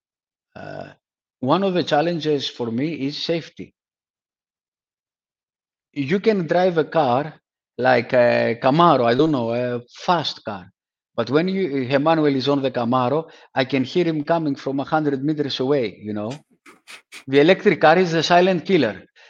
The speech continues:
If my mom takes an electric car and drives it,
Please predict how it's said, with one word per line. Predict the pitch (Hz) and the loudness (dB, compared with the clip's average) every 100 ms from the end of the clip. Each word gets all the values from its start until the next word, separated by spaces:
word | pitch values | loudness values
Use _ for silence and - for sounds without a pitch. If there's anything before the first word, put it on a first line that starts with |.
| - 131 | -12 -6
If | 135 | 0
my | 190 | 4
mom | 175 196 196 156 | 6 6 6 2
takes | 147 - | 0 0
an | 135 | 0
electric | 131 127 127 113 - | 2 0 -2 -10 -4
car | 104 104 - | -2 -2 -8
and | 117 113 | -8 -4
drives | 110 107 95 | -4 -4 -6
it, | 107 | -6